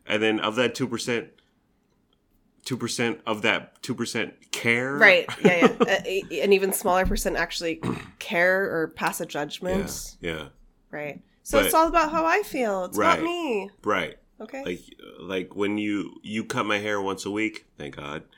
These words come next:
Speaker 1: Uh, and it's all about how I carry myself and my, I project myself. Um, it has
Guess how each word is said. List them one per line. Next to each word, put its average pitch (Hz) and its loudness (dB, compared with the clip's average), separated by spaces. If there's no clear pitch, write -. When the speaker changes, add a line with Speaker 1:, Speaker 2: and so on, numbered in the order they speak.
Speaker 1:
Uh, 85 -2
and 87 -4
it's - -12
all 101 -4
about 92 -4
how 87 -4
I 98 -4
carry 147 0
myself 135 -2
and 92 -6
my, 92 -2
I 90 -6
project 92 -6
myself. 107 -6
Um, 78 -4
it 123 -6
has 160 -8